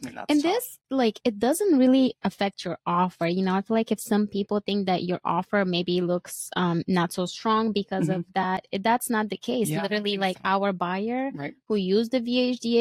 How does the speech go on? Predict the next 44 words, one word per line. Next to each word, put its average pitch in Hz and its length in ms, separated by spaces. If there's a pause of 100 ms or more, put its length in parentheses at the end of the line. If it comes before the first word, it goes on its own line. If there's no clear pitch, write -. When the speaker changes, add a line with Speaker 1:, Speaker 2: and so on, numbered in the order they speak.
Speaker 2:
A, - 120
we 214 320
were 294 200
in 240 140
a 240 40
multiple 226 520
offer 196 260
situation 226 840
and 190 280
we 190 240
won, 190 640 (140)
like, 170 420 (240)
using 190 540
this, 170 280
Speaker 1:
Right. 147 180
Speaker 2:
um, 175 140 (220)
this 196 160
program. 214 400
So 190 340
it's - 220
not 247 180
gonna 240 280
affect 190 400
your 190 120
offer 180 360
in 175 340
any 196 260
way. 196 280
You 170 320
are 180 80
still 226 280
going 214 180
to 208 100
be 202 120
able 185 180
to - 100
put 190 120
a 185 60
competitive 202 480 (140)
offer 180 360
on 175 120
the 175 60
Speaker 1:
Right. 175 140
Speaker 2:
table. 170 560